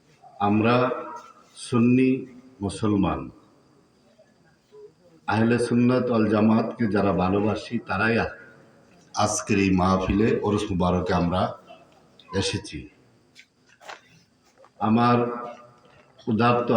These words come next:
আহ্বান বিশেষ করে দরবারের ভক্ত আশেকদের প্রতি থাকবে, যেহেতু আমরা ইমানদার,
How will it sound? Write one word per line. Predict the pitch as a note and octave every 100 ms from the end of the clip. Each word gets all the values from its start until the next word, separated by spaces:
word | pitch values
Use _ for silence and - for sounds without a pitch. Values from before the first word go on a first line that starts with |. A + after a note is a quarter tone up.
| G2+
আহ্বান | G#2 G2+ G#2 G#2+ F#2
বিশেষ | F#2+ C3 B2+ -
করে | - G#2 F#2+ D#2+
দরবারের | E2+ E2+ F2 F#2 F#2 F#2 - - - - -
ভক্ত | F2+ - G2 F2
আশেকদের | E2+ - E2+ E2 E2+ D2
প্রতি | E2+ - E2+ - _ _ _ _ _ _ _
থাকবে, | F#2+ E2+ E2+ G#2 G#2+ - - - _ - - - - -
যেহেতু | G2 G#2 G#2 G#2
আমরা | F#2+ G2 F#2+ F#2
ইমানদার, | F#2+ G#2 G#2+ A2 A2+